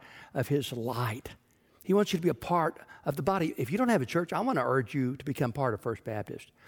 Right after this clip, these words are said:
That's why we have this number here on the screen. Perhaps right now you would just text in and say, "I want to be part of the body,"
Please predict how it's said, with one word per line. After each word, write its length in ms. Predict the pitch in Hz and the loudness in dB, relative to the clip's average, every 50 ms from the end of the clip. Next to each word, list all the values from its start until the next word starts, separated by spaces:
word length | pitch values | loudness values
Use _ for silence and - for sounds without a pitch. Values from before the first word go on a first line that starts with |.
| - _ - | -20 _ -4
That's 180 | 175 165 - | -4 -2 2
why 100 | 220 196 185 | 2 2 2
we 160 | 170 160 135 | 2 2 2
have 180 | 143 147 139 | 2 2 0
this 200 | 135 139 120 - | 0 -4 -8 -6
number 360 | 156 151 143 143 151 135 113 101 | -4 0 0 0 0 0 0 -2
here 220 | 110 131 131 117 | 0 0 0 0
on 100 | 110 107 | -2 -4
the 60 | 98 | -6
screen. 460 | - - - - 117 120 120 120 - - - _ _ _ _ _ - - - _ _ _ - | -10 -12 -8 -4 -4 -4 -4 -6 -10 -14 -18 _ _ _ _ _ -20 -20 -20 _ _ _ -6
Perhaps 300 | - 135 139 131 - - | -2 -2 -2 0 0 0
right 180 | 139 139 151 147 | 0 0 0 0
now 160 | 147 135 120 | 0 0 0
you 360 | 110 120 151 - - 147 123 | 0 -2 -4 -8 -6 -4 -4
would 120 | 120 107 | -4 -2
just 180 | 98 117 - - _ _ _ - | -4 -6 -6 -8 _ _ _ -8
text 380 | - - 151 123 117 - - - - - | -2 -2 0 0 -2 -6 -12 -14 -8 -4
in 240 | 135 127 113 107 | -2 0 0 0
and 80 | 104 101 | -2 -2
say, 340 | - - 139 113 107 98 - - - - - - _ - | -2 -2 0 2 2 0 -2 -6 -18 -20 -20 -20 _ -8
"I 80 | - 120 | -4 -2
want 160 | 127 131 127 | 0 0 0
to 40 | 110 | -2
be 100 | 113 113 | -2 -4
part 280 | - - - 107 110 107 | -6 -6 -6 -4 -4 -4
of 60 | 101 | -4
the 60 | 101 | -4
body," 440 | 95 101 92 95 107 117 - - | -6 -6 -6 -6 -8 -10 -14 -16